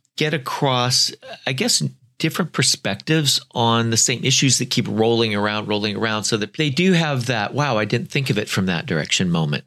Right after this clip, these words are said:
especially when you're dealing with species that people don't know. Obviously, you can tell clever stories like you were just mentioning.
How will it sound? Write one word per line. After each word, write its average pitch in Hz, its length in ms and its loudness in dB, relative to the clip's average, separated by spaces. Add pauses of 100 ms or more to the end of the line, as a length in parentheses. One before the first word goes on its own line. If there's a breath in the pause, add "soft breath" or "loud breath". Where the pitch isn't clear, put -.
(140)
especially - 440 0
when 165 200 2
you're 139 100 0
dealing 123 320 2
with 107 180 2
species 113 580 0
that - 160 -4
people 101 260 -2
don't 95 280 -2
know. 101 460 -2
Obviously, 113 400 2
you 95 80 0
can 110 140 -2
tell 101 200 0
clever 101 440 0
stories 107 640 0
like 95 180 -4
you 107 80 0
were 98 80 2
just - 220 -2
mentioning. 101 420 -2